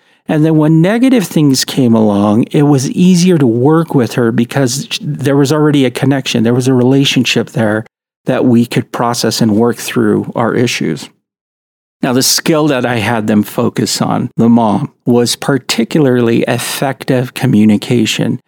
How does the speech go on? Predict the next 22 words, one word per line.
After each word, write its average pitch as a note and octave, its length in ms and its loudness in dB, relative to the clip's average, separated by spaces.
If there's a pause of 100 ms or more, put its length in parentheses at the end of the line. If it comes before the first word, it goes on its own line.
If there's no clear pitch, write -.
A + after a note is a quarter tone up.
(300)
Now, A#2 140 -2
effective D#3 440 -4
communication F#3 720 2
is C3 180 0
taught A#2+ 240 -2
on A#2+ 180 2
the A2+ 120 0
Smarter A#2+ 400 0
Parenting B2 440 0
website, B2 580 -2 (320)
is C#3+ 420 0
a C3+ 120 -2
simple B2 520 0
skill. G#2+ 720 -2
And B2+ 160 -2
I'm B2 140 0
going D3+ 240 2
to F#3+ 40 4
give F3 140 0
you D#3+ 100 4
the C3+ 80 2
steps C3 640 -2